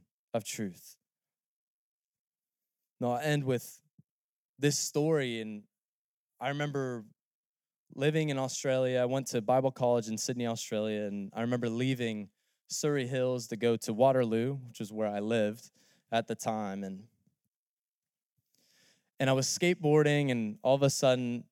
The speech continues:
you know, I felt like the Holy Spirit asked me to go down the dark alleyway behind the supermarket. I'm like, "Um, Holy Spirit, are you sure about that? That's kinda sketchy. You want me to go down the,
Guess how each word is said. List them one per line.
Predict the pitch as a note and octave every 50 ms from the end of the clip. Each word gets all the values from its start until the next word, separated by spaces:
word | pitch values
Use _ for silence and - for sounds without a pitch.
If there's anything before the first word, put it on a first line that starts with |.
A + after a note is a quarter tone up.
| _
you | - B2+
know, | A#2+ A#2+ A2+ G#2 - - _ -
I | B2 B2 B2+ B2
felt | - - D3 C#3+
like | C3+ C#3 B2+
the | - A#2+
Holy | A#2+ C3 C3+ C3 C3
Spirit | A#2+ - - C#3 C3 C3 B2+ A#2+ A2 G#2+ - - _ _ _ _ -
asked | C3 C3+ C3+ C#3 - - - -
me | B2 A#2+ A2+ A2+ A#2 B2 B2+ - _ _ _ _ - -
to | - C3
go | A#2 C3 B2+ B2
down | A#2+ B2+ B2+ B2+ B2 B2 A#2+ A#2 A#2 A2 G#2 G#2+ -
the | A2+
dark | A2 G#2+ B2 B2 B2+ - -
alleyway | A#2 A#2+ B2 A#2+ A#2 A2+ G#2+ G#2
behind | F#2+ G#2+ G2 A2+ A2+ G#2
the | F#2+
supermarket. | - - C#3 - A#2+ G#2+ G2 F#2+ F#2 - G2+
I'm | G2+ G2+
like, | G2+ F#2+ F#2+ - _ _ _ _ -
"Um, | - C3 B2 A#2+ A#2+ B2 A#2+ B2 B2 A#2+ A#2+ A#2+ - _ _ _ _ -
Holy | - C3+ C3+
Spirit, | - - - - -
are | -
you | A#2+ D3+
sure | D#3+ - - F#3 G3 C4+
about | B3 C4 D#4 E4
that? | F4+ G4 F#4+ F#4
That's | E4+ C4 -
kinda | - - - A2
sketchy. | - - - A#2+ A2+ - - A#2+ A#2 A#2+ - - - - - - _ _ _ _ _ _ -
You | C#3 C#3+
want | D3 D3+
me | D3
to | C#3 D3
go | D3
down | C#3 C3 D3 D3 D3 C#3 C3
the, | A#2+ A2+ G#2+